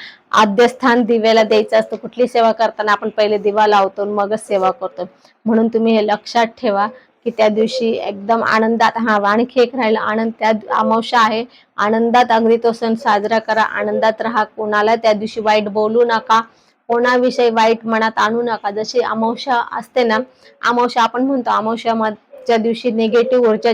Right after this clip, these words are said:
जास्त असते, तर तुम्ही जेवढी दुसऱ्यासाठी वाईट बोलणार ना, ते, ती तेवढीच तुम-,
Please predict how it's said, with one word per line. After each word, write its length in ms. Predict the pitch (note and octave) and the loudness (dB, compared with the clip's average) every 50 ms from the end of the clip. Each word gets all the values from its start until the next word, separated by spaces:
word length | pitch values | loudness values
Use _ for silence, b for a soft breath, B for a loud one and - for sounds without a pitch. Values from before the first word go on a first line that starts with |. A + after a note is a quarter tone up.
| A3 | 0
जास्त 320 | A#3 A3+ G#3+ G#3+ - - B3+ | 2 0 0 0 -2 0 0
असते, 360 | A#3+ A3+ A3 - - G3 F3+ - _ b b b b b b | 2 2 0 -2 -4 -6 -6 -6 _ b b b b b b
तर 60 | A#3 | -4
तुम्ही 320 | A3+ A#3 B3+ B3+ B3 C4 C4 | 0 2 2 4 4 2 2
जेवढी 360 | A3+ C4 B3+ B3 B3+ B3 C4+ | 2 4 4 4 6 4 2
दुसऱ्यासाठी 680 | - C4+ C4 B3+ - B3+ B3+ B3+ B3+ C4 C#4+ B3+ B3+ B3+ | 2 0 -2 0 2 4 4 2 2 0 -2 0 2 2
वाईट 280 | B3 A#3+ A#3 A#3 A3+ | 4 4 4 4 2
बोलणार 360 | A3+ A#3 A#3 A#3+ A#3 A#3 A#3 A#3 | 2 2 4 4 4 2 2 0
ना, 120 | A3+ A3+ | 0 -2
ते, 180 | A3+ - A3+ A3 | -2 -2 -2 -2
ती 460 | A3+ _ _ _ - B3+ B3+ B3+ - | -2 _ _ _ -2 0 0 0 -2
तेवढीच 480 | - _ - A#3 A3+ A#3 A#3+ B3 - | -4 _ 2 4 4 4 4 2 -2
तुम-, 140 | - A#3+ A3+ | -2 -4 -4